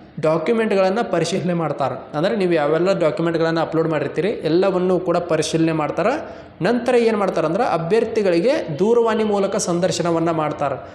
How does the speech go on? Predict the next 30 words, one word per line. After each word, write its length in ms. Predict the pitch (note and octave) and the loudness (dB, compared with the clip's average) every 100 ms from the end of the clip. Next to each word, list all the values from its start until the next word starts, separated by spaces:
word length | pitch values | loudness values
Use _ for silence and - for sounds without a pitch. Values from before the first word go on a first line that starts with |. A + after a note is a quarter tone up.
| - - | -14 -4
ಸಂದರ್ಶನ 480 | D3+ D#3+ F3 F#3 G3 | -2 0 0 0 0
ಯಾವ 260 | D3+ D#3+ | 2 2
ರೀತಿಯಾಗಿರುತ್ತೆ 540 | F3 E3+ F3 E3 E3 E3+ | 2 2 0 2 0 -2
ಅಂತೇಳಿ 280 | E3 E3 | 0 -2
ನೆಕ್ಸ್ಟ್ 340 | G#3 E3 E3 F3+ | 0 -2 -2 -2
ಒಂದು 140 | F3+ | 0
ಮತ್ತೊಂದು 320 | D3 C#3 F#3 | -2 -2 0
ವಿಡಿಯೋ 200 | E3+ E3+ | 2 2
ಮಾಡಿ 160 | E3 D#3+ | 2 0
ನಿಮಗೆ 200 | D#3+ D3 | -2 -2
ಅಪ್ಲೋಡ್ 280 | C#3 D#3+ D#3+ | -2 0 0
ಮಾಡ್ತೀನಿ. 340 | D3 - F3 | 0 -2 -2
ಅದನ್ನು 300 | G3 F3 F3+ | -2 -2 0
ಯಾವ 300 | F3 C3+ D#3 | 0 2 2
ರೀತಿಯಾಗಿ 400 | F3 E3+ F3+ F3+ | 0 0 0 2
ಎದುರಿಸ್ಬೇಕಂತೇಳಿ 800 | D3+ E3 F#3 E3+ F3+ F3+ E3+ F3+ | 0 0 -4 -2 -2 -2 -2 -2
ಕೂಡ 160 | E3+ E3+ | 0 -2
ನಾನು 220 | E3+ D#3+ | 0 -2
ನಿಮ್ಗೆ 400 | D#3+ D3+ A#3+ E4 - - - | -4 -2 -4 -4 -14 -18 -10
ಮಾಹಿತಿಯನ್ನು 640 | D3 C#3+ F3+ F3 F3+ E3 G3 | -4 0 0 0 0 -2 -2
ಸಂಪೂರ್ಣವಾಗಿ 600 | - D#3 D3+ F3 E3 E3 | -2 -4 -2 0 2 0
ತಿಳಿಸ್ಕೊಡ್ತೀನಿ. 720 | D#3+ D#3+ - D#3+ D3+ E3 D4 - - - | 0 -4 -2 -4 -2 -4 -4 -8 -16 -16
ಸಂದರ್ಶನದ 840 | - D#3+ F3+ G#3+ - G3+ G3 - G#3 G#3+ | -4 -2 0 0 0 0 0 -2 -2 0
ಎದುರಿಸಿದ 400 | D#3 D3+ F3 F3 | 0 0 0 0
ನಂತರ 320 | F3 D#3 F3 | 0 0 -2
ಅಂತಿಮವಾಗಿ 880 | A3+ D3+ F3+ G#3+ A#3 G#3 G3 E3+ A3+ | -4 -2 -2 0 0 0 2 2 0
ಟಾಟಾ 340 | - D3+ D3+ F#3 | 0 -4 -2 -2
ಕ್ಯಾಪಿಟಲ್ 340 | F3+ - F3+ | -2 -2 -2
ಲಿಮಿಟೆಡ್ 360 | E3 D#3 E3 D#3+ | 0 0 0 0
ನಂತರ, 240 | D#3+ | -2